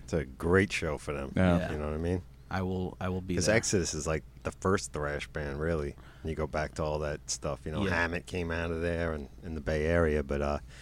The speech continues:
Speaker 1: and Municipal Waste is so good that they're not even, if they came out back in the day, in the hi-, heyday of thrash, they'd still be right up there.
Speaker 2: Yeah.
Speaker 1: It's not like they're just, oh, a revival band, you know what I mean?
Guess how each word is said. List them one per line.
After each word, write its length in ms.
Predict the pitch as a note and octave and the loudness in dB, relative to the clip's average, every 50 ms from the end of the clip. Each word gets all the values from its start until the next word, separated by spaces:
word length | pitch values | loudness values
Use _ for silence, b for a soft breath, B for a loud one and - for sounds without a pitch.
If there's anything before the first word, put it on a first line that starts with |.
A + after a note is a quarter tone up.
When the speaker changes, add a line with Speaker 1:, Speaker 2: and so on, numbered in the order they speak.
| b b b b b | b b b b b
Speaker 1:
and 100 | A2+ G#2+ | 4 6
Municipal 500 | G2+ A#2 B2+ D#3+ D#3 - - G#2 G#2+ G2+ | 8 8 8 8 8 6 4 6 6 8
Waste 320 | F#2+ G#2 G#2+ A#2 A2 - - | 8 8 8 6 6 2 0
is 100 | E2+ - | -2 0
so 200 | - G#2 G2 F2+ | 2 2 2 2
good 380 | D#2+ - F#2 F2+ F2+ E2 D2 - | 4 4 6 6 6 4 2 0
that 160 | F2 E2+ E2+ - - - | 0 0 0 -2 0 2
they're 100 | G#2 G#2 | 4 4
not 180 | A2 A#2 A#2+ | 6 6 6
even, 440 | A#2+ A2+ G#2 G#2 G2+ F#2 F2 E2 D2+ - - - - - | 6 8 8 8 6 6 4 0 -4 -8 -16 -18 -4 -2
if 100 | - G2+ - | -2 4 6
they 100 | C3+ C3+ | 6 6
came 260 | - - D#3 C#3 C3 | 6 6 6 6 8
out 200 | B2+ A2+ G#2 F2 | 8 6 6 6
back 200 | - G#2 G2 F#2+ | 8 8 8 8
in 100 | - G2 | 6 4
the 80 | F#2 E2+ | 4 2
day, 420 | C#2+ - F#2 F#2 F#2 F2 D#2 D2 - - | 2 2 4 4 4 4 2 0 -4 -6
in 100 | E2+ E2+ | -4 -2
the 120 | D#2+ D2+ | -2 2
hi-, 180 | D2+ G2 G#2+ - - - | 4 4 4 4 2 4
heyday 400 | - G#2+ B2 A#2+ A2+ F2+ D2+ C2+ | 6 8 8 8 8 6 6 2
of 80 | - | -2
thrash, 440 | - D#2+ D#2+ D2 C2+ B1+ - - - - - - | -2 -2 -2 -2 -2 -4 -6 -10 -14 -16 -8 -2
they'd 180 | - F2+ D#2+ | 0 0 2
still 220 | - - - F#2+ F2 | 2 2 2 2 4
be 160 | D2 D#2 D#2 | 4 2 2
right 220 | D#2 D#2 D2+ D2 | 2 2 2 0
up 160 | D#2 D2 - - | 0 -2 -2 -2
there. 180 | D2+ C#2+ C2+ - | -4 -2 2 6
Speaker 2:
Yeah. 260 | - G2 G2 F2 E2+ - - | 8 10 10 10 8 6 2
Speaker 1:
It's 120 | F2 - | 2 2
not 120 | F#2+ F#2+ F#2 | 2 4 4
like 180 | F2 E2 - | 2 0 0
they're 80 | - E2+ | -2 -2
just, 240 | D#2 E2 D#2+ - - | -2 -2 -2 -2 0
oh, 220 | E2 E2+ D#2+ D2+ | 0 0 2 2
a 100 | D2+ D2+ | 0 0
revival 540 | D2+ D2+ C#2+ - F2 E2+ E2 D#2+ E2 F2+ F#2 | 0 -2 0 2 2 2 4 4 4 2 4
band, 340 | F2 F#2 F#2 F#2+ F#2 F2+ F2 | 4 4 4 4 2 2 2
you 60 | E2 | 0
know 80 | E2+ | 0
what 80 | E2+ F2 | 0 2
I 40 | F2 | 2
mean? 220 | F2+ F#2 G2+ G2 | 2 2 2 0